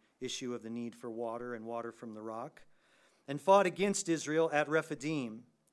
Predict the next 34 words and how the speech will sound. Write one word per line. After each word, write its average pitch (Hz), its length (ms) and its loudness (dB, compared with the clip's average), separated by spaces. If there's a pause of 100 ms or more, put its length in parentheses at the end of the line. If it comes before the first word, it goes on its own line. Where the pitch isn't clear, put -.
(280)
So - 160 4
Moses 220 440 10
said 247 240 4
to 214 80 -2
Joshua, 165 640 4
'Choose 262 360 4
men 214 320 4
for 156 280 4
us 123 180 -2
and 156 140 -2
go 185 220 8
out, 156 360 2 (260)
fight 208 480 4
against 156 460 -2
Amalek. 135 640 -4 (420)
Tomorrow 170 360 8
I 156 80 8
will 156 100 4
station 170 380 0
myself 143 320 0
on 143 80 -4
the 139 60 -4
top 147 220 0
of 143 80 -6
the 127 60 -6
hill 147 220 0
with 120 100 -8
the 131 60 -14
staff 156 340 -2
of 110 120 -12
God 151 280 4
in 120 100 -4
my 120 140 -6
hand.' 127 400 -6